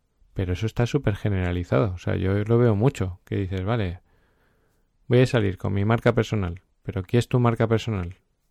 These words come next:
Mi marca personal es intentar ser lo que esperan los demás de mí.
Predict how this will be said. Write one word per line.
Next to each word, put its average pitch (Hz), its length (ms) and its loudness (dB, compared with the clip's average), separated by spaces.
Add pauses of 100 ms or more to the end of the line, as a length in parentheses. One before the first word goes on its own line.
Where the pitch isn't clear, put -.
(180)
Mi 98 140 -4
marca 104 340 0
personal 131 440 2
es 131 100 -4
intentar 120 380 2
ser 135 260 2
lo 113 100 2
que 104 120 0
esperan 120 400 4
los 107 100 4
demás 95 300 -2
de 92 100 -4
mí. 85 140 -8